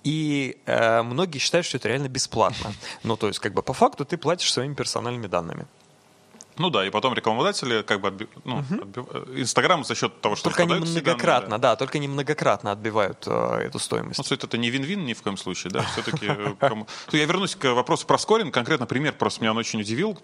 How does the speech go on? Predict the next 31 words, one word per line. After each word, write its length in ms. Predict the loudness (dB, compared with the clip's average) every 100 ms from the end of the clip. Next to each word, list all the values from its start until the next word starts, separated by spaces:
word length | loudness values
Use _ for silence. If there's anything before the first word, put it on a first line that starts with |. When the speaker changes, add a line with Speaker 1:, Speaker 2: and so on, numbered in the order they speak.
| -4
Speaker 2:
Ты 80 | 0
говорил 220 | 4 4
о 40 |
том, 140 | 2 -2
что 240 | 2 2
если, 440 | 2 0 0 -2 0
например, 340 | -2 0 -2
человек 220 | 0 -2 0
пытается 380 | 2 2 2 -2
получить, 500 | -2 0 -2 -2 0
э, 340 | 2 2 0 -4 -16 -20 -8
ипотеку, 640 | -4 2 2 4 2 0 -8 -12 _ -4
где-то 240 | -2 0
ты 80 | 0
Speaker 1:
Мгм. 40 |
Speaker 2:
рассказывал, 460 | 0 0 0 -2 -10 -14 -18 -18 -18 -10 0
то 500 | 2 4 2 0 -4 0
и, 160 | 0 2 0
и, 20 |
например, 500 | 0 -2 0 0 0
э, 320 | 2 2 2 2
лайкает 560 | 2 4 2 -2 -2
тёлочек, 560 | 2 2 2 -4 -10 -16 -12
Speaker 1:
<laughs> 800 | -8 -6 -6 -4 -2 -2 -2 -4 -6 _ -2
Speaker 2:
то 100 | 4
как 200 | 4 4
бы 100 | 2
это 440 | 2 2 4 2 2
минус 320 | -2 -2 -2
для 140 | -2
ипотеки. 520 | -2 -2 -2 -6 -10